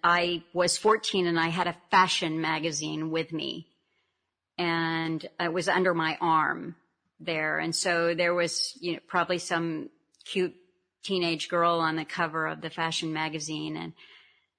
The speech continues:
the, we got into the airport and there were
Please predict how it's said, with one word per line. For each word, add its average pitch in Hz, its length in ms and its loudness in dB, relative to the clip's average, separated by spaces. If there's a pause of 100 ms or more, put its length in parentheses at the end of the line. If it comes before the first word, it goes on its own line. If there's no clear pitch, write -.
(600)
the, 180 360 2
we 180 320 2
got 190 260 4
into 226 260 -2
the 190 180 -4
airport 175 600 0
and 175 160 -2
there 180 120 0
were 165 340 0